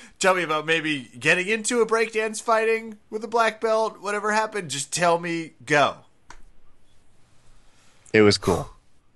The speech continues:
Speaker 1: There, shot the, <laughs> I'm gonna fucking jump through this microphone and tackle you.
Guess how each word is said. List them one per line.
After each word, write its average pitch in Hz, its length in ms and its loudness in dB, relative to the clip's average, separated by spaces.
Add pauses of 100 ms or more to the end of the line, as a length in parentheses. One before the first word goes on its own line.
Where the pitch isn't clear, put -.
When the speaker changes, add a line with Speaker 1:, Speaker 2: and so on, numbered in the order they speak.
(140)
Speaker 1:
There, 180 220 4
shot - 440 4
the, 170 60 0
<laughs> - 120 -8
I'm 175 140 4 (240)
gonna 151 140 -14
fucking 143 520 -4
jump 147 240 -4
through 143 140 -18
this 123 200 -12
microphone 131 500 -6
and 117 200 -20 (220)
tackle 196 480 0
you. 98 340 -10